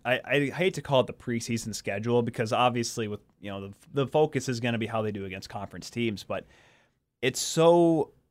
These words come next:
hard to judge, you know, it, it's, I'm trying not to belittle Alaska Anchorage 'cause there's a lot of great people up there. In fact, one of the guys I work with up north is,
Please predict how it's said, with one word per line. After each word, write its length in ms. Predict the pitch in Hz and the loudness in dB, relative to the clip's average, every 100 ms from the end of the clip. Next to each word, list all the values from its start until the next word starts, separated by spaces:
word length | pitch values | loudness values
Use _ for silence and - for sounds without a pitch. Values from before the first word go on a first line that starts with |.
| _ | _
hard 400 | - - 135 139 | -4 8 10 10
to 80 | 127 | 6
judge, 720 | 117 123 120 120 113 - - _ _ _ _ _ _ _ | 2 4 6 4 -2 -8 -10 _ _ _ _ _ _ _
you 120 | 135 | -6
know, 280 | 113 104 104 - | -4 -2 -4 -4
it, 160 | 127 - | -6 -4
it's, 380 | 131 - - - - - _ _ _ _ _ - - | -6 -6 -10 -14 -20 -20 _ _ _ _ _ -18 -8
I'm 80 | 131 | -2
trying 240 | 190 185 | 2 4
not 160 | 131 - | 4 2
to 60 | |
belittle 320 | 113 110 101 | -2 -2 0
Alaska 320 | 98 101 - 95 | -2 -4 -6 -10
Anchorage 320 | 95 98 - | -8 -10 -6
'cause 100 | 135 | 0
there's 140 | 185 | 2
a 40 | 143 | 6
lot 160 | 120 | 4
of 40 | 113 | 4
great 180 | 101 - | -4 -6
people 260 | 101 - | -12 -8
up 140 | 98 - | -8 -8
there. 260 | 101 98 95 | -8 -8 -8
In 60 | 95 - | -8 -2
fact, 240 | 123 120 | -2 0
one 100 | 123 | -4
of 60 | 107 | -2
the 60 | |
guys 240 | 101 101 104 | -4 -4 -4
I 40 | |
work 220 | 98 98 | -8 -8
with 120 | 98 101 | -8 -10
up 140 | - | -10
north 360 | 95 95 92 80 | -10 -10 -10 -10
is, 320 | 95 95 | -10 -10